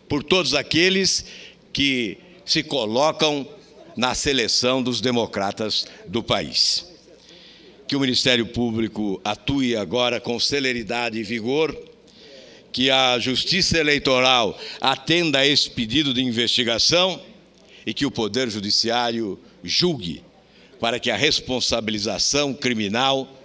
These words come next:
seja exemplar. Há quatro anos, esse espetáculo também foi oferecido ao país. Violação do sigilo fiscal de jornalistas,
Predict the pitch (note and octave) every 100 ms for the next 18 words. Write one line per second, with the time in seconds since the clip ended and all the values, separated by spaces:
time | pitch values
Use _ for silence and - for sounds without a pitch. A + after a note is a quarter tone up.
0 | - - - - B2+ B2+ A#2+ - - C#3
1 | A2 A2+ F#2+ G2 C2 B1+ - - - -
2 | C3 - F#3 F#3 F3+ D3 C3+ F#3+ A#3 A#3
3 | A3+ - - - - - - - _ -
4 | D3 D3+ - - C#3 - C#3 C3+ C#3+ C3+
5 | - A#2 G#2 B2+ A2+ B2 A2+ B2 A#2+ G#2
6 | G#2+ A2 G#2 F#2 A2 D#2 C#2 - - -
7 | - - - - - - - - - -
8 | - - E2+ B2 C3 A2 G2+ C#3 E3+ F#3+
9 | G3 - - - - - - - G2+ A2
10 | A#2 G#2+ D#3+ C#3 - A2 - C#3 C#3+ D#3
11 | D#3+ - - - - - G2 A2 G#2+ F#2
12 | E2 C#3+ F3 - F3 - -